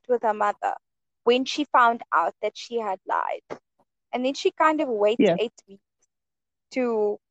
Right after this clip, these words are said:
Speaker 1: confront her about it. Um, so that was, like, also
Speaker 2: But I
Speaker 1: quite
Speaker 2: don't get the
Speaker 1: weird to me.
Speaker 2: impression that, I don't get the impression that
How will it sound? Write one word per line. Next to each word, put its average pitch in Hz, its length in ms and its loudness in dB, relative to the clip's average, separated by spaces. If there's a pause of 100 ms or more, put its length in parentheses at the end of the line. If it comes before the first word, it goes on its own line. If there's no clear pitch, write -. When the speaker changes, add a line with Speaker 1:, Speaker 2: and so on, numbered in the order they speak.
(140)
Speaker 1:
confront 262 580 0
her 196 300 4
about 208 400 4
it. - 160 -8 (760)
Um, 208 440 2 (1300)
so 302 220 -2
that 277 160 2
was, 349 140 -4
like, 339 120 0 (100)
also 320 120 -4
Speaker 2:
But 247 100 6
I 262 60 6
Speaker 1:
quite 302 100 6
Speaker 2:
don't 339 160 4
get 269 200 2
the 254 80 4 (100)
Speaker 1:
weird 208 100 4
to 208 40 0
me. - 20 0
Speaker 2:
impression 220 600 4
that, 185 340 4 (360)
I 262 80 2
don't 349 100 4
get 294 140 2
the 120 140 2
impression 214 520 2
that 165 220 2